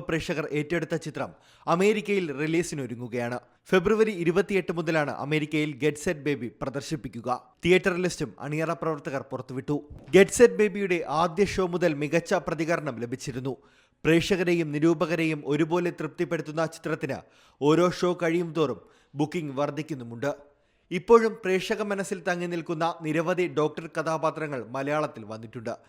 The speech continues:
എന്നാൽ ആ വിഭാഗത്തിലേക്ക് ചേർത്ത് വയ്ക്കാവുന്ന ഒരു ഡോക്ടർ വേഷവുമായാണ് ഉണ്ണി മുകുന്ദൻ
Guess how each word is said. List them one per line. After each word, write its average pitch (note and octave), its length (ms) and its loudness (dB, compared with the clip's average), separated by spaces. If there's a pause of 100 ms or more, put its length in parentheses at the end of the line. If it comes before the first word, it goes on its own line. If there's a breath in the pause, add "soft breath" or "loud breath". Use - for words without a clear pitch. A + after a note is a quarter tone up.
(360 soft breath)
എന്നാൽ D3 260 0
ആ - 20 4 (120)
വിഭാഗത്തിലേക്ക് E3 720 0 (160)
ചേർത്ത് E3 380 0
വയ്ക്കാവുന്ന D#3+ 460 0 (220)
ഒരു E3 220 0
ഡോക്ടർ E3 320 -2
വേഷവുമായാണ് D3 680 -2 (300 soft breath)
ഉണ്ണി G3 240 2
മുകുന്ദൻ E3+ 300 2